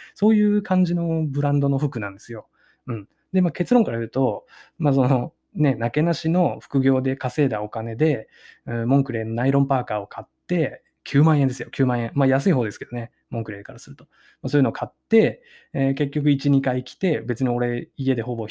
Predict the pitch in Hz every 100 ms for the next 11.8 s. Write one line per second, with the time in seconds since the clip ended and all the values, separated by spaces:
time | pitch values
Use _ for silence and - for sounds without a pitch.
0 | - - 120 120 120 117 107 110 107 135
1 | 127 120 120 120 127 120 123 120 110 110
2 | 110 - - _ 139 156 156 165 147 139
3 | 117 - 123 131 135 131 131 139 135 131
4 | 135 139 - - 131 117 113 - 135 123
5 | 107 110 107 110 113 _ 123 117 117 120
6 | 117 113 - 117 104 - - - - -
7 | - 160 175 - 165 - 147 156 147 147
8 | - 98 - 120 117 104 - - - -
9 | 147 151 151 151 151 147 151 - 165 127
10 | 160 135 117 120 117 120 113 - - -
11 | 131 165 147 120 110 - -